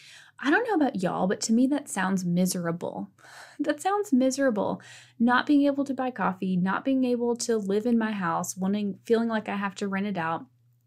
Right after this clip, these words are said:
not being able to take on, take good vacations or anything like that. Like, that sounds miserable. And I really, truly believe that frugality is a way to keep us small. And I say that because I think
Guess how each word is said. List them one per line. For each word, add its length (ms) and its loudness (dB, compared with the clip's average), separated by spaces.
not 240 2
being 160 2
able 280 0
to 140 0
take 260 -4
on, 280 2
take 180 -4
good 160 2
vacations 800 0
or 200 -2
anything 400 2
like 200 -2
that. 200 0
Like, 200 -2
that 200 -2
sounds 280 -2
miserable. 640 -8
And 140 2
I 140 4
really, 500 2
truly 460 -2
believe 540 -4
that 420 -6
frugality 840 2
is 100 0
a 80 2
way 260 -2
to 140 -2
keep 300 -8
us 200 0
small. 480 -6
And 180 2
I 100 2
say 280 4
that 300 0
because 400 0
I 80 2
think 480 -4